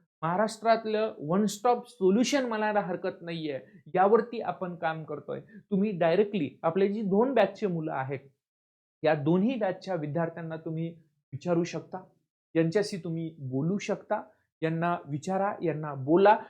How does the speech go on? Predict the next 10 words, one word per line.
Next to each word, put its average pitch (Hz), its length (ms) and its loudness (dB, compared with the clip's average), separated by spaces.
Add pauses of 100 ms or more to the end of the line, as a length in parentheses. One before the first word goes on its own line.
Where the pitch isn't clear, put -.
आणि 165 200 -4
त्याच 196 400 -4
नंतर 185 360 0 (160)
आपल्या 160 380 0 (140)
या 151 300 -2 (180)
अकॅडमीसाठी 180 680 2
तुम्ही 151 220 -12
प्रवेश 143 460 -6
घेऊ 131 220 -4
शकता, - 380 -10